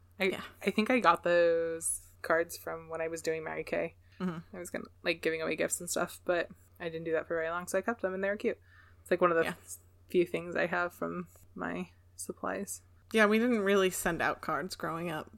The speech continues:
Speaker 2: but I think it's fun.
Speaker 1: Yeah, we gave them,
Speaker 2: I like
Speaker 1: like
Speaker 2: the idea of keeping in touch, like, with letters <laughs> and things.
Speaker 1: Yeah, my grandparents and I did it a lot when I was young,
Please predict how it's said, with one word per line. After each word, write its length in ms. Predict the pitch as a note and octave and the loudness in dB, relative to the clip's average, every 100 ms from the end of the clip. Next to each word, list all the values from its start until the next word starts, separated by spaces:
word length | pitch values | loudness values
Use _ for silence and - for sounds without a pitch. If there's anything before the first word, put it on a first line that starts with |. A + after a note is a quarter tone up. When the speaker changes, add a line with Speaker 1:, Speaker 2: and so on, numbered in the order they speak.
| - | -6
Speaker 2:
but 140 | F#3 | 0
I 80 | F3+ | 0
think 220 | F#3 F3 | 0 -4
it's 140 | F#3 - | -8 -4
fun. 320 | F3+ F3 G3 - - - | -2 -2 -4 -10 -6 6
Speaker 1:
Yeah, 220 | G#3 G#3 | 10 10
we 440 | A3 C4+ C#4 C4 - G3 - - - - - F#3+ | 10 8 8 6 4 -2 -10 -16 -18 -20 -18 8
gave 220 | G#3+ A#3+ | 10 10
them, 120 | C#4 | 10
Speaker 2:
I 40 | A3 | 10
like 140 | B3 | 10
Speaker 1:
like 100 | A3 | 10
Speaker 2:
the 120 | C#4 | 12
idea 500 | C#4+ A#3 G#3 G3+ F#3 | 12 12 12 12 12
of 280 | E3+ F#3 F3+ | 12 6 2
keeping 360 | - G3 F#3+ F3+ | 0 0 2 2
in 140 | E3 | 0
touch, 500 | F3+ F3 - - - - - - | 2 2 2 -2 -6 -8 -18 -8
like, 380 | F#3 F3+ D3 E3+ | 2 2 2 0
with 200 | D#3+ - | -4 -2
letters 500 | B2 A2 - - A3+ | -2 0 -2 2 6
<laughs> 20 | |
and 340 | A3 G#3+ A#3+ | 8 10 8
things. 640 | G#3+ G3+ B3 G#3 A3 - - | 8 6 8 8 6 0 0
Speaker 1:
Yeah, 460 | A#3 G#3+ F#3+ E3+ - | 8 12 12 8 6
my 140 | G#3 | 6
grandparents 640 | G3 A3 A#3 D4+ D#4 D4+ A#3+ | 10 10 8 4 4 2 2
and 100 | A3 | 4
I 220 | G#3 G3+ | 6 4
did 260 | F#3 F#3 F#3 | 2 4 8
it 240 | F#3 F3+ | 8 8
a 40 | |
lot 240 | F3+ E3 E3 | 8 6 6
when 80 | F3 | 2
I 60 | |
was 140 | F3 E3+ | 0 -2
young, 400 | D#3+ D#3+ G3 | -2 -2 -6